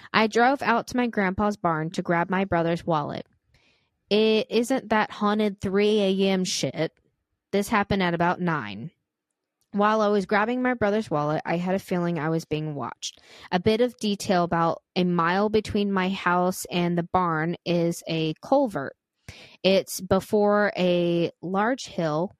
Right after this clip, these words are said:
with a curve halfway through. You have to slow down to avoid the possible, a possible accident. I slowed down to a crawl on this back road.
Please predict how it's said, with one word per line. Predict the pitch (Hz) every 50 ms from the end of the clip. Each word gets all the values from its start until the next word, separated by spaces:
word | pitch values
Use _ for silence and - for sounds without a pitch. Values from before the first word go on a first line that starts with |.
| _ -
with | 175 -
a | 160 151
curve | - - - - - 220 220 226 214 -
halfway | - - 190 185 202 - - 202 202 196 202
through. | - - - 160 131 107 123 160 - - - - - - - - _
You | 180 185
have | 202 196 202 -
to | 220 202
slow | - - 208 214 220 226
down | 220 220 202 190 185 190
to | - - 185
avoid | 180 - 170 170 165 165 -
the | -
possible, | - - 165 147 165 - - - - - -
a | 175
possible | - - 175 156 - - 165 170 - -
accident. | 226 247 233 - - - - - 90 - - _ _ _ _ _ _
I | - 185
slowed | 190 - - 240 269 311 -
down | - 202 185 180 180 180 180 190 196 - -
to | - 202 190
a | 190
crawl | - - - 170 156 151 156 160 - -
on | 170 160 165 160 160 160 160
this | - 151 151 165 -
back | 185 180 - 170 165 180 - -
road. | 185 175 151 123 113 120 131 -